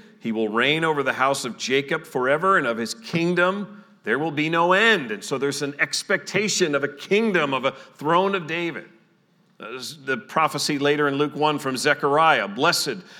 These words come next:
be the Lord God of Israel, for he has visited and redeemed his people and has raised up a horn of salvation for us in the house of his servant David,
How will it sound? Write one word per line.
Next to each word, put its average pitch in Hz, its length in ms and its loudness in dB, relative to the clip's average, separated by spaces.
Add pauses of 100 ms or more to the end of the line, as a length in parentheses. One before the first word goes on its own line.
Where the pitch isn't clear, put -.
(140)
be 143 120 -2
the 131 120 -2
Lord 143 380 2
God 147 200 6
of 139 80 0
Israel, 120 540 -2 (380)
for 113 160 -4
he 147 120 0
has 123 180 -2
visited 123 540 0
and 104 160 -6
redeemed 131 480 -2
his 117 140 -6
people 165 400 -6
and 104 100 -2
has 104 140 -4
raised 139 380 0
up 139 180 -2
a 123 60 -8
horn 143 260 -2
of 139 80 -6
salvation 139 640 0
for 107 240 -2
us 101 160 -6
in 110 80 -8
the 110 80 -4
house 147 260 0
of 127 60 -10
his 113 100 -8
servant 117 360 -4
David, 135 320 0